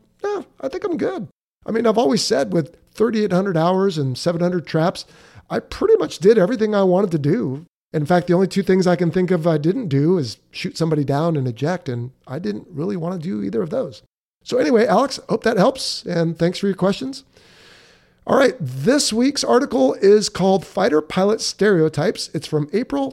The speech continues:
two thousand twenty-one, and I hope you enjoy it. Here we go. Okay, humor me for a moment. I'm going to say two words, and I want you to describe the first image that comes to mind. Ready? Fighter pilot. Actually, hold on, wait.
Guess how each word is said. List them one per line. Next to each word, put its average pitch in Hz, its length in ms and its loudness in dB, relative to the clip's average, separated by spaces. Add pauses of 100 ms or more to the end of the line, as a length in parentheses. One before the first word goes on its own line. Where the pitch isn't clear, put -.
(100)
two 226 100 -4
thousand 190 500 0
twenty-one, 170 600 -2
and 123 120 -6
I 107 60 -6
hope 180 220 -4
you 185 60 0
enjoy 143 260 -2
it. - 180 -16 (260)
Here 269 120 -4
we 247 80 0
go. 120 180 -2 (1600)
Okay, 165 340 2
humor 233 340 0
me 139 120 2
for 139 200 0
a 131 40 -2
moment. 120 300 -6 (540)
I'm 285 200 2
going 240 180 4
to 214 80 0
say 170 240 2
two 262 240 0
words, 147 340 4
and 147 80 2
I 143 40 0
want 269 200 0
you 285 60 -2
to 247 100 -2
describe 143 600 -2
the 135 80 -8
first - 420 -4
image 147 380 2
that 143 180 -4
comes 135 240 -2
to - 100 -10
mind. 98 300 -12 (240)
Ready? 254 320 2 (760)
Fighter 151 360 0
pilot. 104 300 -14 (960)
Actually, 190 340 0
hold 165 180 4
on, 143 140 0
wait. 139 160 -2